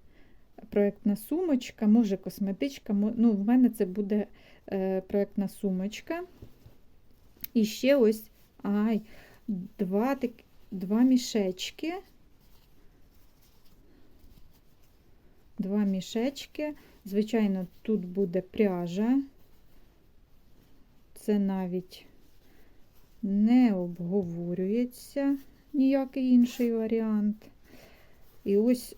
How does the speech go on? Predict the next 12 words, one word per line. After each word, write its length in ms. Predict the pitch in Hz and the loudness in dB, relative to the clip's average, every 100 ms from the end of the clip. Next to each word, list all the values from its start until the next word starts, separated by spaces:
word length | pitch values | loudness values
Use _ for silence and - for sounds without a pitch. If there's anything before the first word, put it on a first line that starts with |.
| - | -6
оце, 560 | 214 214 - 233 233 226 - - - - - - - - - - - | -4 -4 -4 -2 0 -2 -6 -14 -16 -20 -20 -20 -20 -20 -20 -20 -8
значить, 680 | 208 202 208 208 - 208 - - _ - - - - _ - - | -2 2 2 0 -4 -4 -8 -20 _ -20 -20 -20 -20 _ -20 -8
одна 640 | 220 202 185 185 180 180 214 | -2 0 0 -2 -2 -4 -6
сумочка, 920 | - - 277 294 294 - - - 311 302 - - - - - - - - - - | -8 -6 -4 -4 -6 -10 -14 -10 -10 -10 -14 -10 -8 -8 -14 -20 -20 -20 -20 -6
друга 640 | 202 214 262 226 185 180 180 | 0 4 4 4 2 0 -4
сумочка, 1000 | - - 226 247 277 277 - - 294 294 - - - - - - - | -8 -4 4 4 4 -2 -10 -10 -8 -8 -10 -20 -20 -20 -20 -20 -4
третій 720 | 226 233 220 185 - 190 185 | 2 4 4 2 -4 -2 2
мішочок. 1200 | 190 196 - - 196 180 175 - 254 285 - - - - - - - - - - - | 2 2 -2 -4 -2 -2 -6 -4 -2 -2 -4 -20 -20 -20 -20 -20 -20 -20 -20 -20 -4
Я 320 | - 196 240 | 0 4 2
підозрюю, 840 | 247 208 202 214 214 226 262 262 233 | 2 0 2 2 2 6 8 8 6
що 300 | - 247 240 | 2 2 2
тут. 360 | - 262 240 | 2 2 2